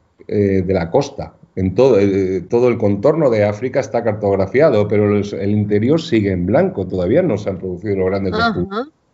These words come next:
Speaker 1: las grandes exploraciones y la gran colonización del interior. La trata de esclavos la realizaban los blancos desde la costa.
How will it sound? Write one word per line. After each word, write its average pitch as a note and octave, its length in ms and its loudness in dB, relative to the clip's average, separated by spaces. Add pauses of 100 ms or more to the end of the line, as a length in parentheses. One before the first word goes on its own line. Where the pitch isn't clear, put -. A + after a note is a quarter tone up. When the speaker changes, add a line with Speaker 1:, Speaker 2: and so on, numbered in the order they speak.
(460)
Speaker 1:
las G2 120 0
grandes G#2 400 2
exploraciones G2 880 2
y F#2 80 -6
la E2+ 120 -8
gran F#2 200 -4
colonización F2+ 920 0
del F#2 140 -2
interior. F2 520 -6 (580)
La A2+ 320 4
trata F#3+ 240 4
de G3 100 6
esclavos G#2+ 760 0 (720)
la G#2 180 0
realizaban F#2+ 440 -4
los B2 120 -2
blancos G#2 320 -4
desde F2+ 240 -6
la E2 140 -14
costa. - 500 -6